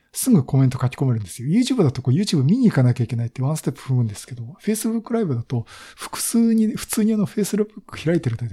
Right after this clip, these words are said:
だけでですね、みんな見ちゃうんですね。例えば私のお友達とかだと見えますんで、あ、なんかやってる、見てみようっていうことで、ちょっと自然な流れで見てもらえるんじゃないかということで、ちょっとFacebookライブやってみるのいいかなと思って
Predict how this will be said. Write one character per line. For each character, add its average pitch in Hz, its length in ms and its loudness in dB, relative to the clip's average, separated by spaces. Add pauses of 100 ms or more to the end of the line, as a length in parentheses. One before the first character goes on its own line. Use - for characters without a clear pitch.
(120)
だ 123 100 -2
け 143 80 0
で 123 120 -4
で - 100 -14
す - 160 -16
ね、 101 120 -20 (600)
み 165 100 6
ん 175 40 6
な 170 60 4
見 208 120 8
ち 214 80 4
ゃ 143 40 6
う 123 40 4
ん - 20 -2
で 98 60 -6
す - 140 -10
ね。 113 140 -10 (440)
例 120 80 0
え 143 40 2
ば 127 80 4
私 135 260 2
の 139 100 2
お 131 60 4
友 135 180 2
達 127 180 2
と 127 120 -2
か 123 80 -6
だ 101 100 -8
と - 100 -18
見 131 120 2
え 131 60 2
ま 123 120 0
す - 160 -8
ん 98 60 -14
で、 117 160 -20 (340)
あ、 165 140 2
な 165 140 4
ん 185 60 2
か 139 100 2
や 120 100 2
っ 123 40 -6
て - 160 0
る、 127 280 2 (560)
見 143 100 4
て 139 120 2
み 123 80 6
よ 127 160 6
う - 20 2
っ - 20 -4
て - 240 -10
い 117 40 -4
う - 40 -12
こ 127 80 -18
と 123 100 -8
で、 117 100 -12
ち - 120 -8
ょ - 20 -8
っ - 20 -8
と 135 80 -6
自 - 340 -2
然 202 160 4
な 226 80 0
流 190 200 2
れ 170 60 4
で 131 100 4
見 139 140 2
て 127 80 0
も 113 160 2
ら 120 80 2
え 120 40 2
る 123 80 4
ん 117 40 2
じ 110 80 -2
ゃ 120 40 -2
な 120 100 -4
い 120 60 -8
か 127 120 -12
と 131 100 -10
い 120 40 -6
う 117 40 -8
こ - 100 -20
と 143 100 -12
で、 143 260 0 (400)
ち - 100 -8
ょ - 20 -4
っ - 20 -6
と 156 80 -6
Facebook 214 540 0
ラ 214 60 4
イ 185 40 2
ブ 131 80 2
や 123 80 4
っ - 20 -2
て 135 120 -4
み 120 100 2
る 120 60 0
の 123 60 0
い 139 100 4
い 139 40 2
か 120 120 -2
な 123 120 -2
と 110 120 -12
思 95 160 -14
っ - 20 -20
て - 220 -20